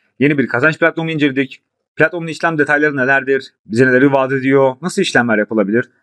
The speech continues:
Tüm kategorisel işlemleri gördük, inceledik. Bu arada yatırım ve öneri tavsiyesi değildir. Sürekli farklı platform, kazanç platformu araştırmayı, incelemeyi seviyoruz. Bugün bu platformumuzu hep beraber inceledik. Platformla ilgili sorularınız varsa yorumlara bekliyorum.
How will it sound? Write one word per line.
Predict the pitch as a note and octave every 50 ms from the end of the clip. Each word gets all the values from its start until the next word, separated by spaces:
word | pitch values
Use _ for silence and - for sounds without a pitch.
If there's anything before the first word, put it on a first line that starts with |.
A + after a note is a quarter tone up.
| _ _
Tüm | - G3+ G#3 G3
kategorisel | F3 - E3 - D#3+ D3 D3+ C#3 - C#3
işlemleri | C3 - - B2+ A#2+ A#2 A2 G#2+
gördük, | G#2+ C#3 C#3+ C#3+ C#3 D3+ D3 D3+
inceledik. | C3+ B2 C3+ C3 B2 A2+ C#3 C#3+ - - _ _ _ _ _ _ _ _ _ _ _ _ - D#3
Bu | F3
arada | G3 F#3+ F#3
yatırım | F#3 F3+ - F3+ F3+ F3+
ve |
öneri | F3 E3+ F3 F3 F3
tavsiyesi | - E3+ D#3 - E3 D#3 B2+ B2 A#2+
değildir. | C#3+ E3+ E3 D#3 E3
Sürekli | C#3 - D#3 D#3+ D#3+ D3+ -
farklı | D#3 C#3+ - - -
platform, | - D3 C3+ - - C3 B2+ B2+ B2+ - _ _ _ _ _ _ _ _ _ _ _ _ _ -
kazanç | - D3+ D3+ E3+ E3 -
platformu | - C3 G#2 A#2 A2+ A#2+
araştırmayı, | C3 C3 C3+ - - A#2 A2+ A#2+
incelemeyi | B2 A#2+ C3 A2 G2+ F#2 F2+
seviyoruz. | - - C3+ C#3 C#3+ C#3 C3 C3 C3+ C3 - _ _ _ _ _ _ -
Bugün | E3+ E3+ D3+ D3+ C3+
bu | B2+ -
platformumuzu | C3 A#2 - A2 G#2 G2 A2
hep | A#2+ - -
beraber | F#2 F2 F2 F2
inceledik. | G#2 B2 B2 C#3+ C#3 B2+ C3 C3+ C3+ _ _ _ _ _ _ _ _ _ -
Platformla | C#3 D3 - F#3 F#3 F#3 F3+
ilgili | E3 C#3 D3 D3 C#3+
sorularınız | - C3 B2+ C3+ C#3+ D3+ C#3+ C3+
varsa | D#3 D3+ - - A#2+
yorumlara | A2+ A2+ B2 C3+ C#3+ D#3 D3+
bekliyorum. | D3+ D3+ - D3+ D3+ D3 D3 D3